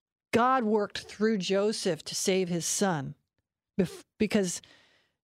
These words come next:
that was the role that he was meant to play, to be the protector of his family, to be the provider of his family. And he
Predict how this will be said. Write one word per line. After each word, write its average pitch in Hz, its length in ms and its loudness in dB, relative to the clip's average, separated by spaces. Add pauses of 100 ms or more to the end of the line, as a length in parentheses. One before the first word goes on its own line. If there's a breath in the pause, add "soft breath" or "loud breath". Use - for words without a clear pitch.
(520)
that 208 180 2
was 220 200 0
the 202 100 -2
role 214 460 -2
that 185 140 -2
he 202 180 -2
was 202 160 -2
meant 190 220 -4
to 180 60 -10
play, 214 460 -4
to 175 100 -4
be 202 320 -2
the 208 140 -2
protector - 640 -4
of 165 80 -6
his 170 220 -4
family, 175 400 -2
to 160 100 -4
be 196 220 -2
the 185 100 -2
provider 165 580 -2
of 160 80 -6
his 165 160 -4
family. 175 420 -2
And 165 140 -2
he 190 160 -2